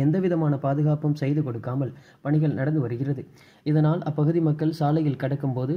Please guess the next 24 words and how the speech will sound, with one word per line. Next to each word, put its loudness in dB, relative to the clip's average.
தடுமாறி 2
விழுந்து 2
பாதிக்கப்பட்டு -2
வருகின்றனர். -4
இந்நிலையில் 2
பட்டுக்கோட்டை 0
சாலையை 0
கிராசிங் 0
செய்யும் 4
பகுதியில் 0
ரயில்வே 2
கேட் 0
அமைக்கும் -4
பணி, -2
சாலையை 2
கடந்து 2
செல்லும் 2
ரயில்வே 2
தண்டவாளம் 2
அமை-, -4
அமைத்து 0
சமப்படுத்தும் 0
பணியும் -2
ஆமை 2